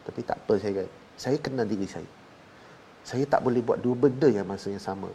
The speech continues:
Lagi satu, saya tak nak belajar seminggu dua jam. Dan sampai bila saya boleh solat? Sampai bila saya boleh kenal agama yang saya anuti ni?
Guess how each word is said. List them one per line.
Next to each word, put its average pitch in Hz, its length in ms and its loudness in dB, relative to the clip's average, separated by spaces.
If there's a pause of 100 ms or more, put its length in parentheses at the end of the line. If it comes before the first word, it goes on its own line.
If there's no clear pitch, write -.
Lagi 123 240 4
satu, 139 240 0
saya 147 320 0
tak - 240 4
nak 170 160 2
belajar 113 480 2
seminggu 113 480 0
dua 143 320 6
jam. 95 320 2 (560)
Dan 147 160 6
sampai 156 320 6
bila 127 400 6
saya 175 240 2
boleh 190 240 4
solat? 214 480 4
Sampai 160 320 4
bila 185 320 8
saya 190 240 6
boleh 180 240 6
kenal 233 320 2
agama 147 400 4
yang 147 80 4
saya 160 240 2
anuti 190 400 -2
ni? 269 160 2